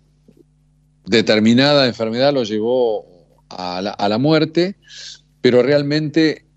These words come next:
el mindfulness es para calmarse, para estar bien, para estar tranquilos. Entonces tengan en cuenta esta situación. Hoy vamos a hablar con Meli Palao. Muchos de todos nosotros tenemos ansiedad, me incluyo, obviamente.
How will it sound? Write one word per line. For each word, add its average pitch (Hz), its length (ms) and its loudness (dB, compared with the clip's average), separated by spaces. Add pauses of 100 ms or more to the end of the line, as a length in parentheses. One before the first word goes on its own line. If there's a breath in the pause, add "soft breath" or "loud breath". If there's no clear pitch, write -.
el 123 240 2
mindfulness 160 1000 2
es 139 140 0
para 131 400 2
calmarse, 110 800 0
para 101 200 0
estar 107 300 0
bien, 110 560 4
para 98 200 0
estar 104 280 0
tranquilos. 95 960 2 (680 loud breath)
Entonces 131 420 2
tengan 151 300 2
en 135 100 2
cuenta 139 300 0
esta 120 180 -4
situación. 123 460 0
Hoy 135 60 2
vamos 120 260 0
a - 20 0
hablar 123 240 2
con 113 140 0
Meli 123 240 4
Palao. 131 460 2 (340 soft breath)
Muchos 151 440 2
de 120 120 0
todos 135 260 0
nosotros 123 640 0 (220)
tenemos 117 380 -2
ansiedad, 120 540 2 (160)
me 92 240 -4
incluyo, 104 520 4
obviamente. 113 680 2